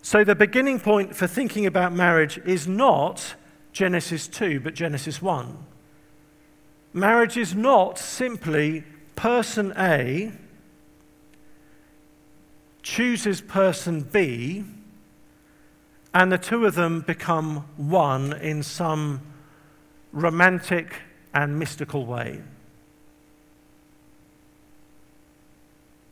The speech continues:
That's kind of how our culture defines marriage. You just need person A, person B to agree, and then they're married.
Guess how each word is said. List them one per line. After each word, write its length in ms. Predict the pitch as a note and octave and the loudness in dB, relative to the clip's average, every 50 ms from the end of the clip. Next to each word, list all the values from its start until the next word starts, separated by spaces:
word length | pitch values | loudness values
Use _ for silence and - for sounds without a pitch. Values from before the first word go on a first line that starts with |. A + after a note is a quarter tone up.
| _ _ _ _ _ - | _ _ _ _ _ -4
That's 280 | - G#3+ B3 - - - | -2 0 0 -2 -4 -6
kind 260 | - - C#4+ C#4+ C4 | -4 -2 -2 -2 -2
of 80 | A#3 - | -4 -2
how 200 | - A3+ G#3 G3 | 0 0 2 2
our 120 | F#3 F3+ | 2 0
culture 400 | - - A3 G#3+ F#3+ F3+ - D#3+ | -2 -2 -2 -2 -2 -4 -8 -8
defines 500 | C3 B2+ - - D3 C3+ B2+ C3 B2+ C3+ | -8 -6 -6 -4 -4 -4 -4 -6 -6 -6
marriage. 580 | C#3 C#3 C3 A#2 A2+ A2 A2 A2+ - - - - - _ - _ _ _ _ _ _ _ _ _ _ _ - _ | -4 -4 -2 -4 -4 -6 -8 -10 -12 -14 -14 -16 -20 _ -20 _ _ _ _ _ _ _ _ _ _ _ -16 _
You 100 | - E3+ | -8 -8
just 240 | D#3 F3+ C4 - - | -6 -6 -6 -6 -4
need 180 | G3+ F#3+ E3 - | -4 -4 -4 -2
person 420 | - G#3 G#3+ G3+ G#3 - F#3+ F3+ - | -2 0 0 0 -2 -4 -8 -6 -2
A, 360 | D#3+ D3+ D3+ D3+ D3+ D3+ D3 - - - - - | -2 -2 0 0 -2 -4 -6 -8 -12 -20 -16 -4
person 460 | - G3 G3+ G3 - - F3 D#3+ C#3+ | 0 0 0 0 0 -4 -6 -6 -4
B 460 | A2+ C#3 C3+ C3+ C3+ C3+ C3+ C3+ B2+ - - - - - - _ _ - - _ _ _ _ _ _ _ _ _ _ _ _ _ _ | -2 -2 0 0 0 0 -2 -4 -6 -10 -16 -20 -20 -20 -20 _ _ -20 -20 _ _ _ _ _ _ _ _ _ _ _ _ _ _
to 180 | - - F3+ E3 | -6 -4 -2 -2
agree, 480 | C#3+ B2+ F3+ F#3+ F#3 F#3 F#3 F#3 F3 E3 | -2 -2 0 2 2 2 2 2 0 -2
and 260 | - - D3+ D#3 D#3+ | -2 -2 -2 0 0
then 180 | D#3 D3+ D3 | 0 0 0
they're 120 | D3 C#3+ C#3 | 0 0 0
married. 420 | C3+ B2+ A#2+ A2+ A2 A2+ A2+ - | -2 -2 -4 -4 -6 -10 -12 -14